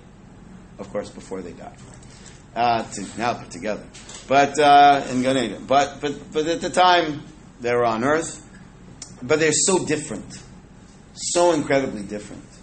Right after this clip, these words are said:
Rav Noach was not a Hasidic inclined type of Rebbe. Um, and Rav Shlomo Carlebach obviously was very much a Hasidic kind of Rebbe. And I thought it would be great,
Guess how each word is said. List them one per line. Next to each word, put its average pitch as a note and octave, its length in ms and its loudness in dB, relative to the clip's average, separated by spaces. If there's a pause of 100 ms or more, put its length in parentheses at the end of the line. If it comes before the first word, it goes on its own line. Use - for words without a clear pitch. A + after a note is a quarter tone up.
(540)
Rav B2+ 120 -6
Noach E3 440 4
was B2+ 140 -4
not B2 260 0
a A2+ 40 -2
Hasidic G#2 580 -6 (640)
inclined G2 680 -8 (100)
type G2 220 -12
of E2 120 -18
Rebbe. A#2 440 -6 (720)
Um, G#2+ 540 -2 (500)
and A2 400 -6 (380)
Rav E2+ 100 -16
Shlomo G#2 380 -10
Carlebach F#2+ 340 -8
obviously F#2 420 -10
was F#2+ 140 -10
very C#3+ 240 2
much B2 240 -4
a A2 40 -6
Hasidic G#2 500 -8
kind G2 200 -10
of F2+ 120 -14
Rebbe. F#2 240 -10
And C#3+ 100 -6
I D3+ 60 -10
thought E3+ 200 0
it D#3 80 -2
would C3 120 -4
be A#2 80 -6
great, A2+ 320 -6